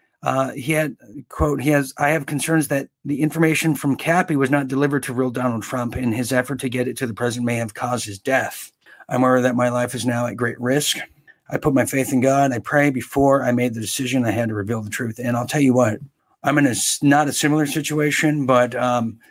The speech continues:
there's things that need to get certain places. And, uh, I'm, I'm one of the conduits, maybe, maybe I'm not. But, uh, where I've been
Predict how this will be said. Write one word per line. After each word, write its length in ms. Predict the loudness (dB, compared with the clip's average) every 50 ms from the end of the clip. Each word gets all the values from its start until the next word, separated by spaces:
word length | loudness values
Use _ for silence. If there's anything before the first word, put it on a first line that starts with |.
| _ _ _ _
there's 320 | -4 0 2 2 2 0 0
things 380 | 2 2 4 6 4 4 4
that 100 | 2 2
need 200 | 2 4 4 4
to 60 | 2 2
get 300 | 0 0 0 0 -2 -6
certain 640 | -6 -2 -2 -2 -2 0 0 0 0 0 -2 -6 -10 _ _
places. 540 | -2 0 0 0 0 -2 -6 -8 -10 -12 -12 -14 -16 -18 _ _ _ _ _ _ _
And, 360 | -4 -4 -2 -2 -2 -4 -4 -4
uh, 240 | -6 -6 -6 -6 -4
I'm, 240 | -2 -2 -2 -2 0
I'm 280 | 0 0 0 0 2 2
one 120 | 4 4
of 60 | 4
the 80 | 2 2
conduits, 640 | 0 0 2 2 4 2 2 2 2 0 -2 -2
maybe, 320 | 0 0 0 2 0 0 0
maybe 260 | -2 -2 -2 -2 -2
I'm 140 | 0 0 0
not. 320 | 2 2 2 2 0 -2 -6 _ _ _ _ _ _ -2
But, 180 | 2 2 2 4
uh, 240 | 2 -2 -2 -4 -6
where 340 | -6 -2 2 2 4 4 4
I've 280 | 2 2 0 0 -2 -2
been 360 | 0 0 2 2 2 0